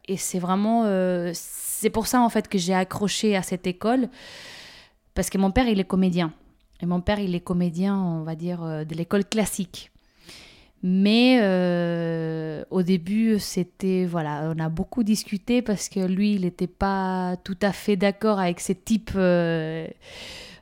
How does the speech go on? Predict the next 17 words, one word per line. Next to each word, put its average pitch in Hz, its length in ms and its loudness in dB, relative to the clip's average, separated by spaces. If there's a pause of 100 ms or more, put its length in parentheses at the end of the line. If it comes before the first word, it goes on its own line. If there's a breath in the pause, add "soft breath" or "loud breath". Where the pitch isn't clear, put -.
euh, 143 680 -4
les 160 320 0
styles 226 480 4
de, 175 220 4
d'école, 185 580 2 (160)
parce - 160 -10
que - 140 -14
c'était 175 320 -6
très 202 260 -2
dans 180 120 4
le 175 40 2
physique 214 540 -2
et 190 40 2
moins 190 260 2
dans 180 140 2
le 170 300 0
intellectuel. 175 600 -4